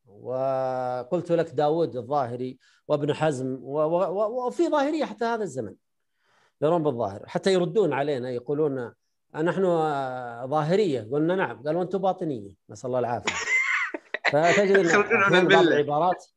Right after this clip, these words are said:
Speaker 1: إي نعم، فهذا، هذا دليل على ماذا؟ دليل على أنهم ينظرون لهم نظرهم، وأنا يظهر لي والله أعلم أنهم فقهاء كبار، علماء وأئمة،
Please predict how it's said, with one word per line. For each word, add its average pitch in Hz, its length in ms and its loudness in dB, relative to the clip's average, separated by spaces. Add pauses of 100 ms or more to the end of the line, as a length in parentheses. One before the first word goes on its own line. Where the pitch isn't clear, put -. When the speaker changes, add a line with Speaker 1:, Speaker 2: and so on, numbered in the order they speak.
(800)
Speaker 1:
إي 147 120 0
نعم، 143 220 -2 (260)
فهذا، 180 420 2
هذا 165 240 2
دليل 196 280 2
على 160 180 0
ماذا؟ 139 320 -4
دليل 151 300 -4
على 170 180 2
أنهم 175 220 -2
ينظرون 160 760 0
لهم 151 360 -4
نظرهم، 175 580 0
وأنا 175 320 -2
يظهر 170 240 0
لي 160 100 -2
والله 135 160 0
أعلم 196 180 -2
أنهم 175 280 -4 (200)
فقهاء 180 420 -4
كبار، 120 440 -10 (600)
علماء 165 380 4
وأئمة، 135 480 -4